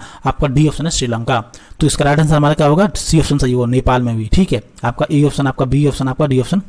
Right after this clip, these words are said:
गलत हो जाएंगे। ठीक है दोस्तों, याद रखना ये हमारा दस से ग्यारह अगस्त दो हज़ार सत्रह है। ठीक है, कुछ important point है, उनको भी discuss करते हैं। Important point हमारे, important point हमारे, बिम्टेक की पन्द्रहवीं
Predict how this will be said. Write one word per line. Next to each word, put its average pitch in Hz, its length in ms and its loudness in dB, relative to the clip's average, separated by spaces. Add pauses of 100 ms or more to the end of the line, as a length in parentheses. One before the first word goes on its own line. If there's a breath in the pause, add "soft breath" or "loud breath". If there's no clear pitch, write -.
गलत 120 180 -2
हो 113 60 -2
जाएंगे। 117 280 -4
ठीक 185 200 0
है 117 80 0 (440 loud breath)
दोस्तों, 147 240 0
याद 139 100 2
रखना 143 320 0
ये 151 120 0
हमारा 143 180 0
दस 131 140 -2
से - 180 0 (300)
ग्यारह 123 340 0 (320 soft breath)
अगस्त 143 280 -2
दो 127 60 2
हज़ार 123 100 2
सत्रह 117 280 -4
है। 107 140 -6
ठीक 202 220 0
है, 107 120 -4 (480 loud breath)
कुछ - 160 0
important 165 380 2
point 143 200 0
है, 175 60 2
उनको 147 240 2
भी 139 60 -2
discuss 139 280 2
करते 135 220 -2
हैं। 147 100 2
Important 139 360 2
point 135 180 0
हमारे, 127 280 0 (1400 loud breath)
important 139 300 2
point 135 160 0
हमारे, 131 180 0
बिम्टेक 160 540 2
की 202 200 0 (340 loud breath)
पन्द्रहवीं 147 500 4